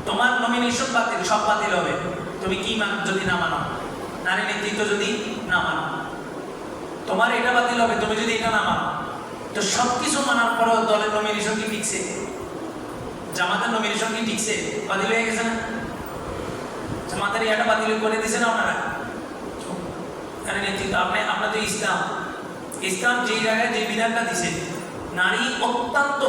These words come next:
ভয়ঙ্কর। একটা সময় নারী মসজিদে এসে নামাজ পড়তো রাসূলের যুগে, সবচেয়ে সম্মানিত যে যুগ, সবচেয়ে গ্র্যান্ডেড যে যুগ। কিন্তু আম্মা জান আয়েশা রাদিয়াল্লাহু তাআলা আনহা ওই যুগের মধ্যেই দাঁড়ায় বলছেন যে নারীরা মসজিদে আসার সময় আমি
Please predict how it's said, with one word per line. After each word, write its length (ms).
ভয়ঙ্কর। 500
একটা 260
সময় 280
নারী 240
মসজিদে 280
এসে 180
নামাজ 220
পড়তো 540
রাসূলের 420
যুগে, 460
সবচেয়ে 540
সম্মানিত 480
যে 160
যুগ, 140
সবচেয়ে 380
গ্র্যান্ডেড 440
যে 180
যুগ। 140
কিন্তু 160
আম্মা 300
জান 120
আয়েশা 240
রাদিয়াল্লাহু 420
তাআলা 120
আনহা 220
ওই 140
যুগের 260
মধ্যেই 320
দাঁড়ায় 380
বলছেন 240
যে 100
নারীরা 480
মসজিদে 400
আসার 200
সময় 260
আমি 120